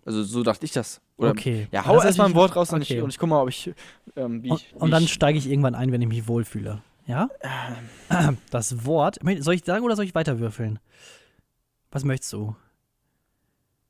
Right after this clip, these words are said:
Speaker 1: We-, weiß ich nicht, jetzt
Speaker 2: Ja, okay. Also, okay. Also, das Wort ist Not.
Speaker 1: Not?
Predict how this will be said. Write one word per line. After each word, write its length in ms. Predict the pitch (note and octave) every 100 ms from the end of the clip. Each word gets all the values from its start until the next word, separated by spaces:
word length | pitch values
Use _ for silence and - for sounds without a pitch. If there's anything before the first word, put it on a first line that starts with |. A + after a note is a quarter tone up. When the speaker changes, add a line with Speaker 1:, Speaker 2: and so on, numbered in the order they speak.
| _
Speaker 1:
We-, 160 | B2 D#3
weiß 160 | F3
ich 60 | E3+
nicht, 180 | D3 D3+
jetzt 200 | D3 A#2+
Speaker 2:
Ja, 60 |
okay. 220 | C#3 - -
Also, 160 | E3+
okay. 180 | E3 D#3
Also, 200 | D#3+ D#3+
das 220 | D3 D3
Wort 180 | D#3 G3+
ist 360 | D#3 G3+ - - _ _ _ _ _ _ _ _ B2+
Not. 760 | A#2 A#2+ C3+ C3 G#2+ - - _ _ _ _ _ _ _
Speaker 1:
Not? 720 | G#2 G#2+ C3+ E3 A#2 D#3 -